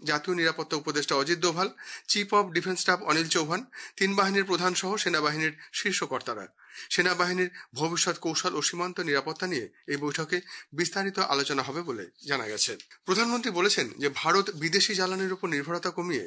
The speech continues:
জ্বালানি ক্ষেত্রে আত্মনির্ভর হওয়ার লক্ষ্যে এগিয়ে চলেছে। তিনি আজ বিকেলে গোলাঘাট জেলায় ভারতের প্রথম বাঁশভিত্তিক জৈব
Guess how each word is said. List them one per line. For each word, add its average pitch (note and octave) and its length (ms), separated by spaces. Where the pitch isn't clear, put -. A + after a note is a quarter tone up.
জ্বালানি D3+ 340
ক্ষেত্রে F#3+ 300
আত্মনির্ভর F3+ 680
হওয়ার D#3 300
লক্ষ্যে D#3 260
এগিয়ে D#3 280
চলেছে। G#2+ 240
তিনি D#3 200
আজ C#3 120
বিকেলে F3 360
গোলাঘাট F#3 400
জেলায় G3+ 280
ভারতের E3 460
প্রথম F#3+ 340
বাঁশভিত্তিক D#3+ 640
জৈব F3 280